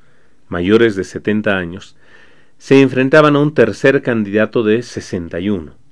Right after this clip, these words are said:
pero que tuvo la capacidad de despertar el fervor político entre masas grandes de jóvenes que, como decíamos, es mayoritaria en la composición social del país. Peter Obi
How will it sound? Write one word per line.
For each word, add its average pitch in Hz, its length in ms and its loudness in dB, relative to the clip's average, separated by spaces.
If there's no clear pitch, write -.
pero 127 180 4
que 131 100 2
tuvo 151 220 2
la 143 140 2
capacidad 120 800 -2
de 98 180 -4
despertar 92 840 -6
el 120 180 2
fervor 127 460 0
político 113 720 -6
entre 95 320 -6
masas 104 460 -4
grandes 92 480 -6
de 87 100 -10
jóvenes 90 640 -8
que, 107 300 -2
como 76 260 -18
decíamos, 87 680 -8
es 117 260 -4
mayoritaria 101 880 -4
en 92 80 -8
la 82 120 -10
composición 85 680 -14
social 87 520 -12
del 85 180 -12
país. - 520 -8
Peter 143 440 -4
Obi 110 360 -2